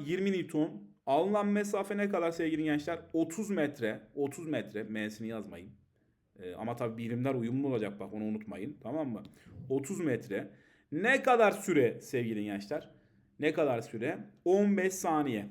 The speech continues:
E, bu işlemi yapacağız bir zahmet değil mi? On beş çarpı iki, otuz ikidir şurası. E, yirmi çarpı ikiden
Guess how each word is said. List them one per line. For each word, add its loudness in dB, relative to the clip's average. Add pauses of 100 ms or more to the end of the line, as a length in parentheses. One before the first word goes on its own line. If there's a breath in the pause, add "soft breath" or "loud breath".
(160)
E, -2
bu -4
işlemi -6
yapacağız 0
bir -8
zahmet -4
değil -2
mi? -2
On 0
beş -2
çarpı -2
iki, -6
otuz -8
ikidir -6
şurası. -2 (580 soft breath)
E, -2
yirmi 2
çarpı 0
ikiden -4